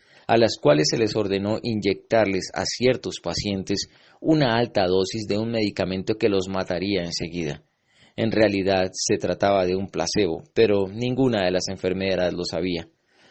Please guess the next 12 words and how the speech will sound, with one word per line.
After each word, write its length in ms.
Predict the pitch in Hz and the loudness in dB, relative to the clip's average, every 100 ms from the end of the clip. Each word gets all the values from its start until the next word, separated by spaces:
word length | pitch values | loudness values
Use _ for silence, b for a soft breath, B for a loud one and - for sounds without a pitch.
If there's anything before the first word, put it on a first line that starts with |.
| - | 0
Los 240 | 113 107 107 | 4 4 2
resultados 800 | 104 107 110 95 107 104 90 87 | -2 -2 -2 0 4 4 2 -2
de 280 | 98 92 92 | -2 0 -2
enfermeras 580 | 90 95 92 104 104 107 | -2 -4 -2 0 -2 -2
asesinas 680 | 107 95 90 117 101 98 - _ _ | -6 -6 -6 -6 -4 -6 -10 _ _
fueron 280 | - 110 101 | 2 2 2
increíbles. 840 | 95 - 85 92 85 78 - - _ _ _ | -4 -6 -2 -2 -2 -6 -10 -14 _ _ _
Veintiuna 580 | - 113 107 120 147 156 | 2 4 4 2 2 2
mataron 520 | 151 110 107 104 104 | 0 0 0 0 -4
sin 320 | - - 107 | -6 -4 -4
hacer 280 | 92 104 95 | -2 -2 -2
preguntas. 500 | - 82 87 87 87 | -2 -6 -6 -6 -8